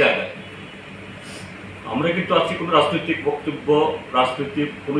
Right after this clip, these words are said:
ইস্যু নিয়ে আমরা যাইনি। এই রাজ্যে আইন শৃঙ্খলার যে একটি চরম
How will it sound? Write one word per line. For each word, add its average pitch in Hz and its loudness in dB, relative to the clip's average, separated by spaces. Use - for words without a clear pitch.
ইস্যু 165 2
নিয়ে 165 2
আমরা 170 4
যাইনি। 190 8
এই 190 2
রাজ্যে 151 6
আইন 160 8
শৃঙ্খলার 147 4
যে 135 0
একটি - -6
চরম 165 10